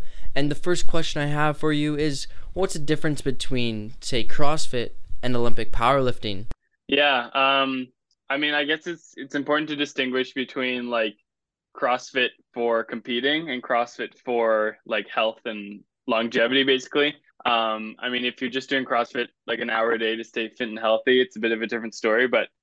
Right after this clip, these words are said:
Speaker 2: I guess I'll kinda lean towards what I do, which is the competitive side of it. I'd say the biggest difference is that you can't really specialize in any one thing. Like,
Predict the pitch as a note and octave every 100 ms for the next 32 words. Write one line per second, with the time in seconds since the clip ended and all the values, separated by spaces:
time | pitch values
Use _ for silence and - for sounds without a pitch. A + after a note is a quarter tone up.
0 | - A2+ A#2 B2 A#2+ A#2+ A#2 A2+ A#2 A#2
1 | A2 A#2 A2+ A2 A2+ G#2+ A2 B2 C3+ C3+
2 | A2+ G#2+ G#2+ A2+ B2 A2+ A#2+ A#2 B2+ B2
3 | B2 C3+ D#3 _ _ - C3+ D#3+ C#3+ C3
4 | C#3 D3+ B2 A#2+ C#3+ D3+ C3 A#2+ A#2+ B2
5 | A2+ - C3+ C3 B2 _ - A#2 A#2+ A#2
6 | - - A2+ A2+ - B2 A2+ A2 A#2 A2+
7 | A2+ A2+ A2 A2 A#2 A2 G#2 G#2 G2+